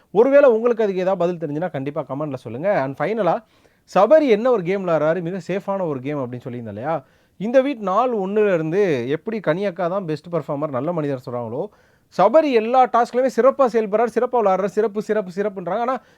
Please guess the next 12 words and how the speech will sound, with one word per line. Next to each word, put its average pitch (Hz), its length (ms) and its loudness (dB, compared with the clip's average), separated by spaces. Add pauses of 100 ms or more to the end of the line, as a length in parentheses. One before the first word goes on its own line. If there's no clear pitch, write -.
எல்லா 247 340 2
நேரமும் 262 380 2
ஒருத்தவனால 202 280 -2
நல்லவனா 170 360 -2
இருக்க 143 160 -4
முடியாது. 170 240 -2
அதுவும் 165 160 -10
பல 165 120 -2
பேர்கிட்ட 208 340 -4
நல்லவனா 151 320 -4
இருக்கவே 151 360 -8
முடியாது. 117 320 -10